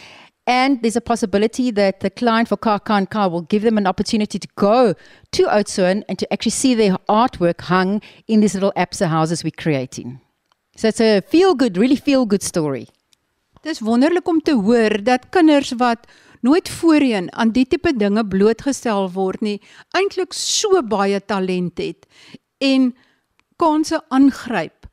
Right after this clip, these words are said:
Speaker 2: om hulle kreatiwiteit te laat blom.
Speaker 1: Yes, it is. It's really such a beautiful opportunity. And I just feel, you know, I've noticed with the kids, you can't,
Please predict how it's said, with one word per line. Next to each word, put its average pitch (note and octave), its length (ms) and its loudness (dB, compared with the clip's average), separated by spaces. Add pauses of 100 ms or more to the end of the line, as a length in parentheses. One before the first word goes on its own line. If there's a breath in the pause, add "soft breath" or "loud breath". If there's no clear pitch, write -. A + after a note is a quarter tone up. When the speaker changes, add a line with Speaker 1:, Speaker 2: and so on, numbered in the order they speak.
(320)
Speaker 2:
om A#3 240 -2
hulle A3 240 -2
kreatiwiteit A3+ 1000 -4
te G3+ 100 -4
laat E3+ 300 -6
blom. D#3+ 480 -2 (640)
Speaker 1:
Yes, B3 220 2
it B3+ 100 -2
is. G3+ 260 -2
It's G3 180 -8
really B3+ 380 0
such - 200 -6
a C4 60 -2
beautiful A3 400 -2
opportunity. A3+ 600 -4
And A#3+ 120 -2
I B3 60 2
just D#4+ 220 -4
feel, E4 320 0
you C#4 80 2
know, A#3+ 220 2 (540 loud breath)
I've C#4+ 100 -2
noticed B3 420 -2
with F4+ 120 -2
the E4 80 -2
kids, - 320 -4
you B3+ 60 -4
can't, E4 580 -2